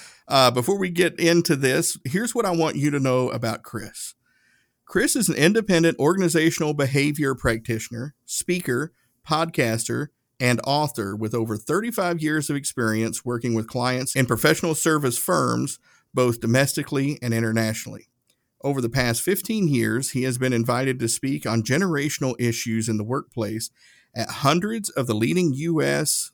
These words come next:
law and accounting firms, as well as many of the major insurance and pharma companies. His new book, and one we're gonna talk about quite a bit today, Why I Find You Irritating, I love the main title, uh, Navigating Generational Friction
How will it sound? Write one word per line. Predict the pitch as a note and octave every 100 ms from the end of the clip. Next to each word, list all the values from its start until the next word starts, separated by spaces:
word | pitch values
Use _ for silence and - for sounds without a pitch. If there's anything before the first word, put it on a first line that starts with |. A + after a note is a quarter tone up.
| -
law | A2+ A#2 D3 E3+ F3+ _ _ _ A#2+
and | A#2+
accounting | A2+ - C3 B2+ A2+
firms, | A2+ - - - - - _ _ - -
as | C3 B2
well | D#3 D3+
as | C#3+
many | C3 E3 A3 F3+
of | D3+
the |
major | C#3+ C#3+ D#3+ C#3 A#2
insurance | C3 E3 - D3+ D3 C#3+ -
and | C3 B2
pharma | A2+ C3+ B2+ B2+ G#2+
companies. | - - - - - - _ _ _
His | - F3 A3
new | A3+ F#3
book, | D3+ D#3 B2+
and | C3+
one | D3
we're | G3 G3+
gonna | F3
talk | E3+ D#3 D#3
about | C#3+ -
quite | - C3 B2+
a |
bit | A#2 C3 C#3+ -
today, | B2 A#2 A2+ C3+ - - - _
Why | A2+ B2 F#3 G3+
I | F3+
Find | F3 D#3 D#3 D3
You | C#3+ C#3
Irritating, | C3 B2+ A2+ B2+ A2 A2 B2 C3+ _ -
I | A2
love | A2 C3 B2
the |
main | A#2+ B2 B2
title, | A#2+ G#2 G#2+ B2 - - - -
uh, | A2+ A2+
Navigating | B2 C3+ E3+ F3+ E3+ E3 D3+ B2+
Generational | - D#3 F#3+ F3 F3+ F3 E3
Friction | - D3 C#3 - D3 C#3